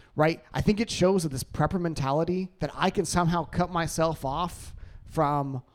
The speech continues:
everything. I can cut myself off from anything that would give me pain. I can cut myself off from anything that's scary. Like, that simply isn't possible. We can try, we can try, we can protect ourselves.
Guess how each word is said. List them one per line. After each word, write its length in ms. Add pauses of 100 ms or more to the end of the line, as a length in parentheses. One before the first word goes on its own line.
(380)
everything. 680
I 120
can 160
cut 200
myself 440
off 160
from 160
anything 300
that 120
would 140
give 160
me 120
pain. 460 (260)
I 120
can 100
cut 160
myself 340
off 180
from 140
anything 220
that's 180
scary. 380 (220)
Like, 220 (200)
that 380
simply 640 (800)
isn't 340
possible. 680 (720)
We 100
can 200
try, 500
we 100
can 120
try, 400
we 100
can 100
protect 400
ourselves. 520